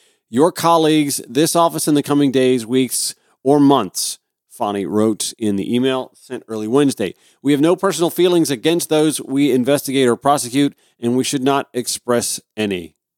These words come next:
You know the old saying, "This could have been an email"? This is the exact opposite. That should have been a closed-door meeting. A mandatory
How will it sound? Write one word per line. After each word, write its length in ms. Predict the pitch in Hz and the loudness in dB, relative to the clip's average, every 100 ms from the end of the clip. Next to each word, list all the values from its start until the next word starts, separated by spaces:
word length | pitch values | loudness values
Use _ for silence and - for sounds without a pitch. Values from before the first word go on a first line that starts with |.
| _ _ _ _ _ _ | _ _ _ _ _ _
You 100 | 160 | -2
know 160 | 285 294 | 2 2
the 140 | 226 | 0
old 180 | 208 190 | 0 -2
saying, 560 | - 170 165 160 151 - | -2 0 0 0 -2 -4
"This 140 | 127 | -4
could 140 | - 135 | 0 0
have 80 | 127 | 2
been 120 | 120 | 2
an 80 | 113 | 2
email"? 520 | 113 113 113 110 - _ _ _ _ _ | 2 0 -2 -4 -10 _ _ _ _ _
This 300 | 151 226 - | -6 -4 -2
is 120 | 127 | 0
the 100 | 139 | 0
exact 400 | 110 113 95 - | 0 -2 -4 -6
opposite. 420 | 90 87 90 87 | -8 -8 -12 -12
That 180 | - 110 | -8 -6
should 220 | - 139 | -2 -2
have 80 | 110 | -2
been 140 | 107 | -2
a 40 | 95 | -2
closed-door 520 | - 107 92 104 92 | -2 -2 -2 -4 -4
meeting. 420 | 87 85 85 80 _ _ _ _ _ - | -6 -8 -10 -12 _ _ _ _ _ -2
A 120 | 143 | 0
mandatory 880 | 139 156 147 127 - 117 104 98 | 2 4 2 0 -2 -4 -4 -6